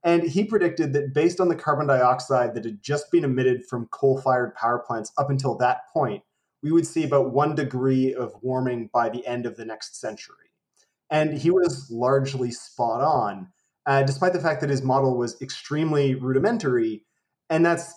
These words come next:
because the science has been there since, like, the eighteen nineties for understanding how carbon dioxide traps heat and the way that these gases interact within our atmosphere.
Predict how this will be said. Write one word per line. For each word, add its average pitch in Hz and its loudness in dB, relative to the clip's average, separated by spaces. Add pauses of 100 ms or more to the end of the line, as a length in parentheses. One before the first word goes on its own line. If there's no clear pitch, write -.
because 170 0
the 147 -4
science 190 -4
has 180 2
been 165 2
there 123 2
since, 127 -4
like, 127 -2
the 127 -2
eighteen 135 0
nineties 110 0
for - -6
understanding 123 -2
how 113 0 (220)
carbon 139 4
dioxide 110 2
traps - -4
heat 175 -2 (340)
and 117 -2
the 120 0
way 120 4
that 117 -2
these 120 -2
gases 113 -2
interact 107 -2
within 107 -10
our 104 -4
atmosphere. - -12